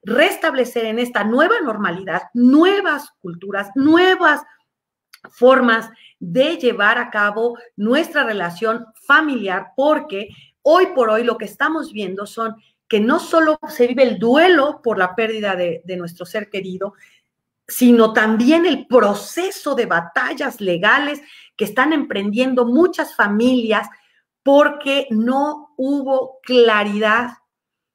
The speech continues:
en el contexto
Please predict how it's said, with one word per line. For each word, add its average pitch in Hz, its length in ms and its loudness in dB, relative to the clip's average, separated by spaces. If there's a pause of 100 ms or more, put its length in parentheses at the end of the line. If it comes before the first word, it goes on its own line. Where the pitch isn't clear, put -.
(280)
en 233 640 0
el 208 320 -4
contexto 226 880 0